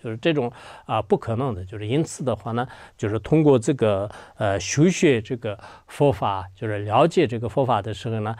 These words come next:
才知道是什么呢？就是，呃，这个学佛呢，就是应该是这个合理的，而且学佛以后通过积累资粮、祈祷以后呢，就很多佛呢，就是也可以成立的。有一个叫做过去千劫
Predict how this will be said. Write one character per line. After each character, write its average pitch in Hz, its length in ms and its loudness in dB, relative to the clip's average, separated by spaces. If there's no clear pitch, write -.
才 - 200 -2
知 - 260 2
道 107 180 2
是 120 160 -4
什 110 160 -4
么 104 120 -4
呢？ 117 140 2
就 110 160 -6
是， 92 240 -8
呃， 101 260 -2
这 - 120 -6
个 110 160 -4
学 - 340 2
佛 185 240 4
呢， 143 160 0
就 101 140 -12
是 98 140 -12
应 120 120 -4
该 131 160 0
是 98 200 -12
这 - 100 -12
个 104 140 -12
合 - 240 -6
理 117 180 0
的， - 260 -18
而 143 140 0
且 147 300 0
学 180 260 4
佛 220 140 6
以 175 120 2
后 160 200 0
通 208 240 0
过 185 100 4
积 208 220 -2
累 160 160 6
资 147 180 -4
粮、 127 260 0
祈 - 200 -4
祷 185 120 4
以 147 140 2
后 143 200 -4
呢， 123 120 -2
就 117 200 -4
很 139 400 2
多 311 160 6
佛 175 220 2
呢， 139 140 -2
就 127 120 -10
是 98 100 -10
也 117 140 -6
可 135 160 -6
以 117 160 -2
成 135 200 -4
立 110 120 -4
的。 98 240 -10
有 127 120 -4
一 180 120 0
个 143 260 2
叫 143 200 2
做 120 240 -2
过 156 240 2
去 131 220 -2
千 143 260 -2
劫 113 200 -2